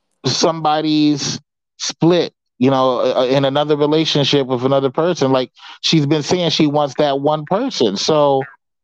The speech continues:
she knew what she wanted. She knew how Thomas made her feel. She, she desired that man because he wants her and only her. So that's all she had to do. She didn't have to, she didn't have to over,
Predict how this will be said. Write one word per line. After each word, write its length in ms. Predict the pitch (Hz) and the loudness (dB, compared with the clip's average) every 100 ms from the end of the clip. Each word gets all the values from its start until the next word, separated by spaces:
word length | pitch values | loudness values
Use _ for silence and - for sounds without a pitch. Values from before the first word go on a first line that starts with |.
| _ - | _ -6
she 200 | - 220 | 0 2
knew 220 | 214 339 | 4 4
what 160 | 196 143 | 2 0
she 160 | 156 | 0
wanted. 400 | 131 120 90 - _ _ | 2 0 -2 -8 _ _
She 180 | - 165 | -2 0
knew 260 | 156 165 170 | 2 2 2
how 140 | 160 | 0
Thomas 380 | 156 156 165 156 | -2 -4 -4 -2
made 180 | 160 160 | 0 2
her 120 | 170 | 0
feel. 500 | - 147 123 120 160 _ _ _ _ _ _ _ | 0 0 0 -2 -6 _ _ _ _ _ _ _
She, 420 | - 143 131 123 123 | -2 2 4 2 0
she 180 | - 151 | -2 0
desired 640 | 135 120 127 139 160 156 147 | 0 0 0 0 0 -2 0
that 180 | 156 | 0
man 400 | 143 135 135 135 | 0 -2 -2 -2
because 480 | 131 123 143 131 120 | -4 -2 0 2 2
he 120 | 151 143 | 2 2
wants 280 | 135 127 | 2 0
her 160 | 143 135 | 0 2
and 120 | 143 | 2
only 260 | 143 147 156 | 2 2 2
her. 360 | 135 107 113 - _ _ _ _ _ - | 2 0 -2 -6 _ _ _ _ _ -6
So 540 | - 156 151 147 156 - _ _ | 0 2 2 2 -2 -8 _ _
that's 180 | 196 220 | -4 0
all 140 | 226 | -2
she 140 | 208 214 | 0 0
had 120 | 185 | 0
to 60 | 175 | 0
do. 240 | 185 220 | 2 2
She 120 | - 196 | 2 0
didn't 180 | 190 | 0
have 180 | 190 185 | 0 0
to, 180 | 180 170 - - | -2 -2 -4 -4
she 160 | - 180 | -2 0
didn't 180 | 196 196 | 2 0
have 140 | 202 | -2
to 120 | 180 | -2
over, 340 | - 190 165 | 0 -2 -2